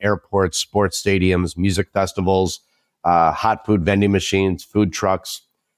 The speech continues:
Private equity got involved in twenty seventeen. Valor Equity Partners took a majority stake in the concept.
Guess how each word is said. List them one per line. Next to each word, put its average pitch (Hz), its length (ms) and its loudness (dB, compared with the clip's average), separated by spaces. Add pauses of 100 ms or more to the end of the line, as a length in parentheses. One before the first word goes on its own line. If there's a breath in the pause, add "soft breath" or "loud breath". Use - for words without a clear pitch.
(180)
Private 113 320 0
equity 113 280 0
got 107 200 2
involved 101 360 0
in 98 80 -2
twenty 104 320 -2
seventeen. 95 800 -4
Valor 87 360 2
Equity 87 280 -4
Partners 90 500 -2
took - 220 -6
a 92 60 -6
majority 87 500 -2
stake 90 360 -4
in 87 60 -2
the 87 100 -2
concept. 90 540 -4